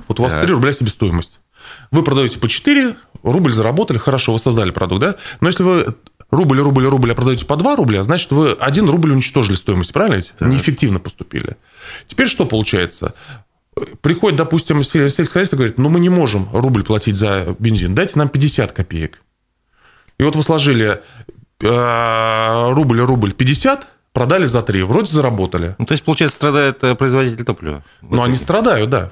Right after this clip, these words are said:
Speaker 2: Они как бы
Speaker 1: То есть
Speaker 2: продают себе в убыток практически.
Speaker 1: А, ну нет, зачем? Они
Speaker 2: Ну,
Speaker 1: тоже
Speaker 2: да.
Speaker 1: зарабатывают, да. Но они продают по цене ниже, нежели рыночная цена на мировом рынке.
Speaker 2: Так, что дальше происходит?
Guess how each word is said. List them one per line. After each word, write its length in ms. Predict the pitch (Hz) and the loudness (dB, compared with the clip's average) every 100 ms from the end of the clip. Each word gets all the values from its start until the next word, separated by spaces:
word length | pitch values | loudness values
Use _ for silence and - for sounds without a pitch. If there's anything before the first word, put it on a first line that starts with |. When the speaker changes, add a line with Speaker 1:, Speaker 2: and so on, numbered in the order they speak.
| _ | _
Speaker 2:
Они 180 | 95 98 | -4 -2
как 140 | 110 | 0
бы 60 | 104 | 0
Speaker 1:
То 40 | 131 | 0
есть 120 | - | 0
Speaker 2:
продают 380 | 127 131 135 - | 0 0 0 0
себе 160 | 123 | 0
в 80 | 120 | 0
убыток 320 | 123 117 98 | 0 0 -2
практически. 440 | - 87 - 76 - - | -6 -8 -10 -14 -12 -6
Speaker 1:
А, 400 | 110 113 110 113 | -2 0 0 2
ну 120 | 143 | 2
нет, 280 | 165 120 - | 4 2 0
зачем? 240 | 113 143 | -2 0
Они 80 | 240 | 2
Speaker 2:
Ну, 60 | 190 | 2
Speaker 1:
тоже 140 | - | 2
Speaker 2:
да. 40 | |
Speaker 1:
зарабатывают, 560 | 214 214 175 117 95 110 | 0 2 0 0 -2 0
да. 160 | 123 101 | 0 0
Но 100 | 147 | 0
они 140 | 175 | 0
продают 260 | 170 165 147 | 0 0 0
по 60 | |
цене 260 | 147 170 160 | 0 2 4
ниже, 460 | 208 277 135 98 - | 4 2 0 -2 0
нежели 420 | 156 190 180 160 | 0 2 2 2
рыночная 480 | 147 156 123 127 107 | 2 2 0 -2 0
цена 380 | 131 170 214 | 0 2 2
на 100 | 139 | 2
мировом 360 | 147 151 147 110 | 2 2 2 2
рынке. 380 | 92 85 - - _ | 0 -2 -8 -16 _
Speaker 2:
Так, 260 | 90 85 - | -4 -4 -4
что 120 | 113 | -2
дальше 220 | 104 - | -2 -2
происходит? 360 | 92 - 95 | -6 -4 -8